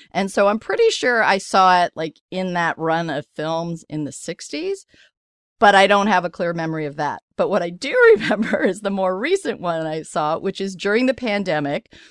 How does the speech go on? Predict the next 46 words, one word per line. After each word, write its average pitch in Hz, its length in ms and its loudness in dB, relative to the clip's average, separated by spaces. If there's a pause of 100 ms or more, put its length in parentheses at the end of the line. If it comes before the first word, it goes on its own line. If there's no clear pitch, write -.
(440)
Uh, 170 200 2
friends 202 400 -2
of 196 100 -6
mine 170 560 -2
decided 170 480 -2
we 165 100 -4
were 175 80 -6
gonna 170 220 -6
do 165 220 -6
these 156 340 -6
group 190 320 -4
screenings 170 720 -6
on 151 260 -2
Zoom, 175 600 -4
and 175 160 -6
we 185 100 -6
were 180 140 0
all 175 160 4
coming 180 340 -6
up 165 240 -4
with 156 380 -2
film 175 320 -4
titles 160 640 -2
that, 147 340 -4
hey, 269 380 -2
what 226 220 -2
might 220 160 -4
be 220 100 -2
a 202 80 -2
fun, 185 480 -2
like, 165 200 -8
wacky 165 600 -4
thing 160 300 -6
to 165 100 -10
watch, 156 300 0
something 196 300 -4
that 190 100 -4
doesn't 185 240 -2
really 180 240 -2
require 165 420 -6
a 160 60 -2
lot 151 200 0
of 170 60 -8
attention, 170 540 -6
because 151 440 -10
we're, 147 200 -10